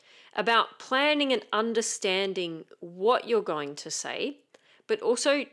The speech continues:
trying to understand about the other things that you can do outside of the content of what you're saying so that you can feel prepared, even when you don't know all the answers. The thing is,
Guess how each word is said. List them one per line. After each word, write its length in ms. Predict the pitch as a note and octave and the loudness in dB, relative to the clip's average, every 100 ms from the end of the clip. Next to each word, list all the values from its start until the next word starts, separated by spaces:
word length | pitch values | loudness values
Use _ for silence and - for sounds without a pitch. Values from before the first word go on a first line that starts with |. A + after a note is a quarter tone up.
| - | -14
trying 400 | - - B3 D4 | -12 -2 0 0
to 140 | D4+ C4 | 0 -2
understand 540 | A#3 G#3+ - G#3+ G3 | 0 -2 -4 -2 -2
about 380 | F#3 F#3 F3 - | -2 0 0 -2
the 160 | F#3 - | -10 -4
other 240 | F#3 G#3 B3 | -2 0 -2
things 340 | B3+ G#3 F#3 | -4 -4 -4
that 100 | F#3+ | -6
you 140 | F3 | -8
can 240 | F3 F#3 D#3+ | -10 -12 -10
do 220 | E3 D#3 - | -8 -10 -8
outside 600 | G3 G#3 - - F3 E3+ | -8 -8 -6 -2 0 0
of 120 | D#3 | -4
the 80 | - | -12
content 680 | - - A#3 B3+ - C#3+ C3+ | -12 -4 -4 -4 -8 -10 -10
of 140 | D3+ D#3 | -12 -8
what 180 | - | -8
you're 140 | - D3 | -8 -8
saying 440 | - - - A#3 - - - - _ | -6 -6 -8 -8 -12 -20 -20 -20 _
so 120 | - G3 | -8 -6
that 120 | E3+ | -6
you 100 | G3 | -8
can 180 | - G3+ | -10 -12
feel 440 | - A#3 A#3+ A#3+ | -8 0 2 2
prepared, 640 | A#3+ G3 - F3 C#3+ - - - - _ - | 0 -8 -6 -4 -4 -6 -12 -20 -20 _ -2
even 400 | C4 C#4 C#4 A#3+ | 0 0 -2 0
when 180 | A3+ | 0
you 120 | G#3+ G#3+ | 0 -2
don't 340 | G#3 F#3 - | -2 -2 -4
know 240 | F#3 F3+ - | -6 -6 -4
all 180 | E3+ D#3 | -6 -6
the 180 | D#3+ - | -8 -8
answers. 680 | D3 C#3 - - D#3 - _ _ _ _ _ _ - - | -10 -10 -10 -10 -12 -16 _ _ _ _ _ _ -20 -8
The 100 | - | -4
thing 200 | A#3 D4 | 2 4
is, 300 | C#4+ A3 G3 | 6 4 2